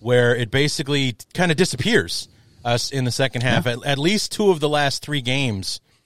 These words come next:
Speaker 1: 'cause I don't, I don't remember how it went down with the, um, Cowboys on Monday Night Football, but I know that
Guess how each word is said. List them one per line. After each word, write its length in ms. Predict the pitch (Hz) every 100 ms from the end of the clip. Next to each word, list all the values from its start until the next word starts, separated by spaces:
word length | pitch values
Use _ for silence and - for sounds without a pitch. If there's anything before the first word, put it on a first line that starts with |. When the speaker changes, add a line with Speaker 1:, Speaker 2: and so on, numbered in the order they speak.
| _
Speaker 1:
'cause 140 | - 127
I 80 | 151
don't, 200 | 160 143
I 60 |
don't 120 | 156
remember 260 | 147 143 135
how 160 | 131 131
it 80 |
went 160 | 127 123
down 260 | 127 123 120
with 240 | 113 -
the, 400 | 120 107 101 92 - _ _ _ - -
um, 500 | 117 107 98 92 92 - _ _ _ _ _
Cowboys 480 | - 202 160 107 98
on 140 | 110 113
Monday 200 | 123 120
Night 180 | 107
Football, 400 | - 170 - 117
but 120 | 107 113
I 80 |
know 240 | 117 135 143
that 220 | 120 113